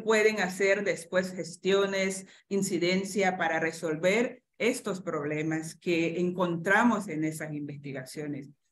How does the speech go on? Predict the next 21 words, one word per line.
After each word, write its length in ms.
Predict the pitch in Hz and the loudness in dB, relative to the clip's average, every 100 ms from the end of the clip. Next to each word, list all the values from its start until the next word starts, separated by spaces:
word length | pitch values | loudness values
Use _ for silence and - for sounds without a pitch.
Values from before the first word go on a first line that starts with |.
| _ _ - | _ _ 2
O 180 | 214 214 | 2 4
que 400 | 220 220 233 202 | 4 6 6 4
las 300 | 185 180 - | 2 2 0
propias, 680 | 226 247 - 262 262 269 | 2 4 4 2 2 -2
el 180 | 196 185 | -2 -2
proceso 540 | 185 185 220 226 269 | -2 -2 0 2 2
de 140 | 247 233 | 2 2
la 120 | 185 | 2
investigación 880 | 180 170 170 160 160 165 180 196 208 | 0 -2 -6 -6 -6 -4 -2 -2 0
que 160 | 202 | -2
inici-, 560 | 160 160 175 233 262 - | -2 -2 2 2 0 -4
eh, 400 | 196 180 - - _ | -2 -2 -4 -12 _
que, 380 | - 190 175 175 | 0 4 4 2
que 100 | 208 | 2
hacemos 680 | 190 190 233 202 175 180 - _ _ _ - | 2 2 2 2 0 -4 -8 _ _ _ 0
terminan 600 | 220 208 226 254 269 254 | 2 6 6 6 6 4
con 120 | 220 | 2
un 180 | 214 226 | 2 2
plan 320 | 214 202 202 | 4 2 2
de 80 | 180 | 0
acción 760 | 160 - 208 196 180 202 247 | -2 -4 2 4 4 0 -4